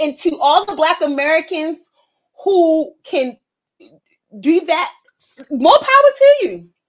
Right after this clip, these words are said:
It's certain things that I'm just used to, certain, certain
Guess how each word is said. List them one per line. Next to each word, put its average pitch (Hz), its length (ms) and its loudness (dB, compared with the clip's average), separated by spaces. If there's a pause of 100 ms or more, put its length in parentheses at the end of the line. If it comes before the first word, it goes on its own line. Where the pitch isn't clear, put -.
(1500)
It's - 240 -2
certain 269 280 2
things 294 380 -4
that 220 160 0
I'm 330 240 -2
just 214 240 -10
used 285 520 -8
to, 277 420 -8 (240)
certain, 277 720 -2 (340)
certain 254 600 -2